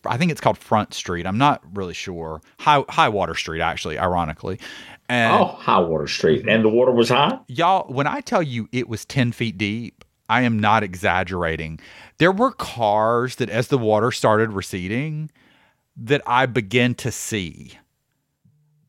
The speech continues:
Speaker 1: Like,
Speaker 2: Oh.
Speaker 1: after the water had been receding for a while. I mean, people's hou-, these are big, gorgeous houses. 'Cause this is, like,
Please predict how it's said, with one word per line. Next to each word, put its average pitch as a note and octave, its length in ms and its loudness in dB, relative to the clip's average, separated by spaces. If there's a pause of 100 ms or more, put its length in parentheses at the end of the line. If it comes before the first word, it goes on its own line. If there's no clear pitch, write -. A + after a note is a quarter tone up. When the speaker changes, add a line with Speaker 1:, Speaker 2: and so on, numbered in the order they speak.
(200)
Speaker 1:
Like, A2+ 220 2
Speaker 2:
Oh. - 220 0 (400)
Speaker 1:
after C3 520 2
the B2 100 -2
water A#2 480 2 (220)
had C#3+ 180 0
been D3+ 160 4
receding A2+ 760 -4
for A2+ 280 2
a G2+ 140 -2
while. F2+ 840 -4 (480)
I C3 100 0
mean, B2 160 0
people's D3+ 380 -4
hou-, C3 360 2
these D3+ 220 -4
are C#3+ 140 -2 (200)
big, D3 320 4
gorgeous G#2+ 400 0
houses. F#2 460 0
'Cause A3 140 0
this G4 260 2
is, D#3 160 -4
like, G2+ 320 0